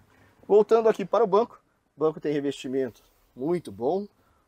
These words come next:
Espumas bem macias. Três encostos de cabeça, todos ajustáveis. E se eu sentar aqui bem no meio,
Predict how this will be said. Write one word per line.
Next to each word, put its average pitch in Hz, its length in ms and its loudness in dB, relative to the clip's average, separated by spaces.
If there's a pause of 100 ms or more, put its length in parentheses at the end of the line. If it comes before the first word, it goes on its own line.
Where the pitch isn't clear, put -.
(480)
Espumas 139 480 -2
bem 151 260 -2
macias. 170 760 -4 (240)
Três 170 280 2
encostos 143 260 0
de 113 60 -14
cabeça, 139 480 0 (100)
todos 151 420 4
ajustáveis. 170 1000 -2 (460)
E 170 80 -10
se - 160 0
eu 208 80 6
sentar 160 400 2
aqui 123 280 -8 (560)
bem 135 240 -2
no 160 80 -2
meio, 190 320 2